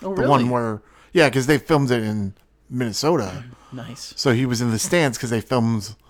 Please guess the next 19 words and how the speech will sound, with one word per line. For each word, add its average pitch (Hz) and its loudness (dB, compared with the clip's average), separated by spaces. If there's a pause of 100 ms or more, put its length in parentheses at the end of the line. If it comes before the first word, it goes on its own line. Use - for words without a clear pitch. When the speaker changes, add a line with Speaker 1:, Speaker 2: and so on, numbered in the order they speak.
(300)
Speaker 2:
like, 214 -2
Speaker 1:
Nice. - -10
Speaker 2:
during 113 2
a 104 -2
game. 107 -4
Speaker 1:
That's - -12
cool. 107 -14 (340)
Speaker 2:
And 107 -4
so 117 2
I 117 2
was 117 0
trying 131 2
to 123 2
get 113 0
on 107 -2
I 113 -2
M 113 0
D 101 -8
B 113 -8